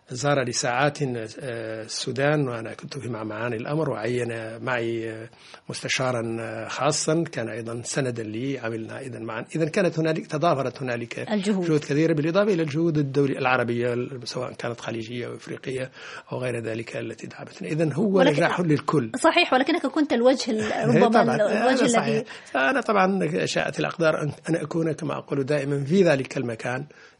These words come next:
Speaker 1: في ذلك الظرف الزمني الذي تمت فيه الأمور، وقد واكبني الحمد لله،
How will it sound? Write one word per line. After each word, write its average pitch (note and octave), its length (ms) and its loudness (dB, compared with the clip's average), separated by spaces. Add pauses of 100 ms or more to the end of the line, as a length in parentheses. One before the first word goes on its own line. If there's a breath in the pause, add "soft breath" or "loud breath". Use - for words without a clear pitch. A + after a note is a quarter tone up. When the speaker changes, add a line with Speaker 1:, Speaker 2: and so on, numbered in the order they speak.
(140)
Speaker 1:
في D#3+ 160 10
ذلك C3 320 4
الظرف A2 280 -6
الزمني A2 540 -8
الذي A2+ 340 -10
تمت - 340 -14
فيه A#2 180 -8
الأمور، C3 320 -6
وقد F3 640 -4
واكبني A#2+ 380 -6
الحمد B2 300 -10
لله، A#2+ 320 -8